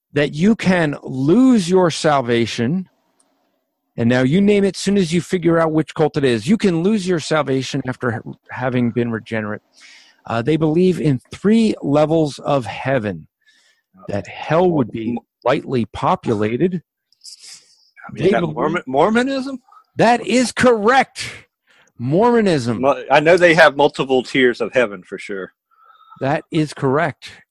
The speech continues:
Speaker 1: And I will be out re-, uh, pretty soon. Uh, in, for folks who may be in the area, uh, I'll be speaking at Manti, Utah, at the Manti Mil-, uh, well, actually, I won't be speaking at the <laughs> Manti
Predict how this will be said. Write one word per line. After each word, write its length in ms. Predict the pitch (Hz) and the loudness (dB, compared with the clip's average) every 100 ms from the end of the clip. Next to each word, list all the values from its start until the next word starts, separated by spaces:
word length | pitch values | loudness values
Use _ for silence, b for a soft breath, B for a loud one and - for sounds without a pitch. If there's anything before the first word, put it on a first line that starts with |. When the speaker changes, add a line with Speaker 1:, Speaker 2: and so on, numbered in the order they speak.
| - | -4
Speaker 1:
And 180 | 143 - - | -4 -6 -8
I 260 | 165 226 | -4 0
will 260 | 247 185 175 | 0 2 0
be 300 | 139 147 151 | 0 -4 -4
out 300 | 151 147 156 | -4 -4 -6
re-, 280 | 165 135 156 - - | -4 0 0 0 -4
uh, 180 | 147 127 | -4 -2
pretty 200 | - 202 | -2 -2
soon. 440 | - 135 123 180 - B B B B B | 0 0 0 0 -4 B B B B B
Uh, 340 | - 120 120 - _ _ _ | -4 -2 -2 -6 _ _ _
in, 380 | 147 135 123 120 - | -4 0 0 0 -6
for 180 | - 123 | -6 -6
folks 420 | - 160 160 - | 0 0 0 -2
who 260 | 151 131 | 0 0
may 200 | 135 135 | 0 0
be 140 | 135 127 | 2 0
in 260 | - 143 | 0 0
the 200 | 143 135 | 2 2
area, 460 | 120 139 139 131 123 113 - | 0 0 2 2 0 -4 -8
uh, 180 | 123 113 | -4 -2
I'll 140 | 123 127 | -2 -2
be 160 | 127 | -4
speaking 520 | 110 - 165 156 151 | -4 -4 -4 -2 -4
at 140 | 123 - | -4 -4
Manti, 640 | 123 143 170 - 156 143 | -2 -2 -2 -2 -2 -2
Utah, 640 | 127 123 151 - 123 135 165 b b b | -2 0 0 0 -2 0 -4 b b b
at 160 | - 113 | -6 -4
the 80 | 117 | 0
Manti 540 | 110 131 143 143 131 | 0 0 0 -2 -2
Mil-, 260 | 123 131 - - - - | 0 -2 -4 -12 -14 -6
uh, 280 | 117 113 107 - 117 117 - _ _ | -2 -2 -4 -8 -10 -10 -14 _ _
well, 280 | 123 113 - - | -2 -2 -2 -8
actually, 260 | 131 - | -6 -2
I 20 | |
won't 180 | 120 127 | 0 0
be 100 | 135 | -2
speaking 340 | 113 - 127 131 | -4 -4 -4 -4
at 100 | - | -4
the 80 | - | -4
<laughs> 40 | |
Manti 420 | 180 165 143 135 | -4 -2 -2 -2